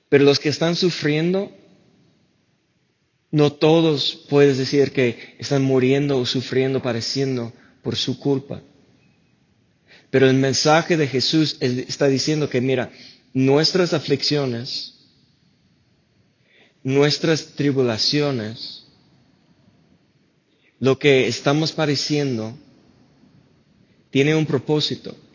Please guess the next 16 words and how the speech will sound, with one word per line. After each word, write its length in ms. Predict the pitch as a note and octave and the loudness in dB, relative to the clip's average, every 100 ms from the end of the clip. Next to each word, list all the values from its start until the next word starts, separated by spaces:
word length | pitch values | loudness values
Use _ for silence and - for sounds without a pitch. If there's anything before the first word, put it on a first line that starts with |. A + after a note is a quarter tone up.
| _ _ _ _ _ _ _ _ _ _ _ _ _ _ _ _ _ _ _ _ _ _ - - | _ _ _ _ _ _ _ _ _ _ _ _ _ _ _ _ _ _ _ _ _ _ -20 -4
Es 160 | C3+ - | -2 2
para 180 | D#3 C#3 | 2 4
llevar 560 | C3 C3 C#3 D#3 E3 - | 4 4 2 2 0 -6
a 80 | B2+ | -10
todos 1080 | - _ D3+ D#3+ C#3 B2 G#2+ - - - - _ _ | -12 _ 2 4 2 0 -4 -8 -8 -12 -20 _ _
al 180 | A#2+ A#2+ | -2 0
mismo 380 | B2+ D3 F3 G3 | 2 2 2 2
nivel 480 | G3+ D#3 A#2+ A#2+ C#3+ - - - _ _ _ _ _ _ _ _ _ _ _ _ _ _ | 2 2 0 -4 -10 -18 -20 -20 _ _ _ _ _ _ _ _ _ _ _ _ _ _
y 120 | C#3+ C#3+ | 2 6
revelar 760 | D3 C#3 C#3 C#3 D#3 F3 - | 8 8 6 6 6 4 0
a 120 | C3+ B2+ | -4 -4
todos 640 | - D3+ C#3 B2 A#2+ - | 0 2 2 0 -6 -10
nuestra 720 | C#3 C3 C#3 D3 D3 E3 D#3 - | -6 -2 0 0 -2 -2 -4 -4
necesidad 920 | D3 C#3+ C3 C3+ - C3+ B2 A#2+ B2+ - - _ _ | -6 -4 -4 -2 -2 0 0 -2 -4 -10 -20 _ _
de 120 | B2 | -2
arrepentir. 720 | A#2 A#2 - C3 C3 D3 A2+ | -2 -2 -4 -6 -4 -6 -8